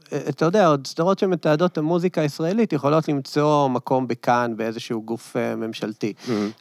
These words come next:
Speaker 1: אבל כל דבר עם איזושהי זיקה פוליטית, או זיקה יותר חתרנית, פשוט ייעלמו. אבל הם לא ייעלמו רק בישראל, הם ייעלמו גם באיטליה, הם ייעלמו גם בספרד, הם ייעלמו בהולנד.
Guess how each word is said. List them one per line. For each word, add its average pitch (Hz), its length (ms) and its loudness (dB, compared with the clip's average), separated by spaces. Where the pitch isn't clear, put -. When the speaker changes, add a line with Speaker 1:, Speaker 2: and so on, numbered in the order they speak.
Speaker 1:
אבל 110 300 -2
כל 170 200 2
דבר 170 340 4
עם 151 100 2
איזושהי 151 340 2
זיקה 127 380 2
פוליטית, 151 600 2
או 117 140 0
זיקה 110 380 -2
יותר 143 240 -2
חתרנית, 160 640 2
פשוט - 400 -8
ייעלמו. 120 560 2
אבל 110 500 -2
הם 110 120 0
לא 135 80 6
ייעלמו 175 320 6
רק 127 140 0
בישראל, 139 500 2
הם 113 100 -2
ייעלמו 117 300 0
גם 117 180 -2
באיטליה, 160 540 2
הם 110 100 -4
ייעלמו 113 300 -2
גם 113 180 -2
בספרד, 135 600 0
הם 113 100 -4
ייעלמו 110 300 -6
בהולנד. 127 800 -2